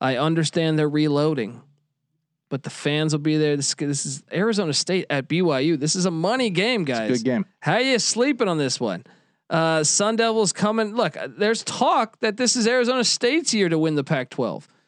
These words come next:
Speaker 1: They got, uh, what? Daniels is back at quarterback. Uh, Herm Edwards, is this finally the year? They lost some close games a season ago, but this team is finally coming together, I think.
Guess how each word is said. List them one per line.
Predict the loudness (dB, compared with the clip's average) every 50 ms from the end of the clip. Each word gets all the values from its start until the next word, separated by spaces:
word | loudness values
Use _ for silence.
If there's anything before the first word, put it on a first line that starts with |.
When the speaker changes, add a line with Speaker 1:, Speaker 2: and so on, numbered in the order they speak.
| _ _ _ _ _ _ _
Speaker 1:
They | -2 0 0 2
got, | 2 2 2 2 2 0 0 -2 0
uh, | 2 2 4 4 2 2 2 2 2 0 0
what? | 0 0 0 0 0 0
Daniels | 0 0 2 2 2 2 0 0
is | 0 0
back | 0 0 0 0 -2
at | -4
quarterback. | -2 0 0 2 2 2 2 2 0 0 -2 -4 -10 -20 -20 _ _ _ _ -4
Uh, | 0 0 2 2 2 2 2
Herm | 2 2 2 2 2
Edwards, | 2 2 2 2 2 2 2 0 -4 -8 -6 -4
is | -2 0
this | 0 0 -2 -2
finally | -2 -2 -2 0 0 0 0 0
the | 0 0
year? | 0 0 2 2 2 2 2 0 0 -2 -4 _ _ -2
They | -2 0
lost | 2 2 2 2 0 -2
some | -2 -2
close | -2 0 0 0 0 0
games | -2 0 0 0 0
a | 0
season | 0 0 0 0 0 0 0
ago, | 0 0 0 2 2 0 -2 -4 -8 _ _ _ _ _ _ _ _
but | 0 0 0 0 -2 _ _ _ _ _ _ _ _ _ _
this | -4 -2 -2 0 0
team | 0 0 0 0
is | 0 0
finally | 0 0 0 0 0 0
coming | 0 -2 0 0
together, | 0 0 0 0 0 -2
I | -4
think. | -6 -8 -12 -12 -12 -18